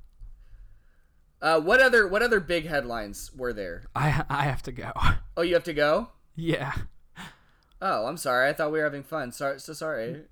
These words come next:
Speaker 2: No,
Speaker 1: Yeah.
Speaker 2: we are,
Speaker 1: No, we're in a time crunch. I, I had to take a call. Uh, we hit all the games. We've had some feedback saying that we should talk more about fucking football and less about Nintendo Switch and,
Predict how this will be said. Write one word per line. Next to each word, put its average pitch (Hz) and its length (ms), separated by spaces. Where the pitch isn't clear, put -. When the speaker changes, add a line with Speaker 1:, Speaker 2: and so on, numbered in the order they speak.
Speaker 2:
No, 190 220
Speaker 1:
Yeah. 180 40
Speaker 2:
we 175 120
are, 147 480
Speaker 1:
No, 143 80
we're 160 140
in 170 80
a 151 60
time 123 260
crunch. 113 400
I, 147 280
I 151 120
had 160 120
to 143 80
take 127 220
a 120 80
call. 107 340
Uh, 165 260
we 240 160
hit 294 180
all 285 140
the 240 80
games. 160 560
We've 220 220
had 240 280
some 214 200
feedback 175 560
saying 156 580
that 143 240
we 143 100
should 143 200
talk 147 280
more 143 220
about 131 540
fucking 131 300
football 117 520
and 120 140
less 127 240
about 120 340
Nintendo 123 540
Switch 123 480
and, 101 260